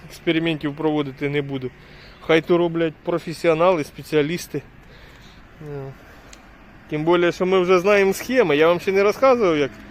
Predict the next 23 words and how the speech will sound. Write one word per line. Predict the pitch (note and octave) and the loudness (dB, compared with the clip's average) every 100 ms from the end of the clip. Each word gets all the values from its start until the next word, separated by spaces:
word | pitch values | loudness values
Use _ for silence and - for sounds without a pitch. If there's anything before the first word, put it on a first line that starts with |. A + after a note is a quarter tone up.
| - - - - - - G#3+ | -20 -20 -20 -20 -20 -14 -12
да, | A3 E4 D#4 C4 | -4 -2 0 -2
Луки | G#3+ C4+ B3 A3+ | -4 -6 -6 -4
щас | A#3+ A3 | -2 -2
насчитали | A3+ G#3+ - G#3+ A#3+ A3+ | -2 -4 -4 -4 0 0
ущерба | G#3+ G3 - B3 G3+ | 0 -4 -2 0 0
по | F3+ F#3+ | 0 0
його | G3 | 2
машині, | F#3+ F#3+ - F3+ F3 | 0 -2 -2 -2 -2
він | G3 | -2
її | G3 G3 | -2 -4
їздить | G3 F#3+ F3 E3+ | -6 -6 -6 -4
постійно, | F#3 - F#3 F#3+ E3+ | -4 0 0 0 0
десь | E3+ - | -4 -4
коцає, | G#3 G#3+ - E3 | 0 0 0 -2
ну, | D#4 | -2
як | E4 C#4+ | -4 -4
і | A#3+ | -8
всі | - A3 | -8 -10
італійці, | F3 F#3+ F#3+ E3 - | -6 -2 0 -2 -6
десь | D#3 D3 | -10 -6
затирає, | D#3 F#3 A3+ A3+ A3 F#3+ | -4 -2 -2 0 0 0
прибирає, | F3 F3+ F#3+ G3 G3+ F#3+ E3 | -2 -6 -4 -2 0 0 -4
все. | - | -4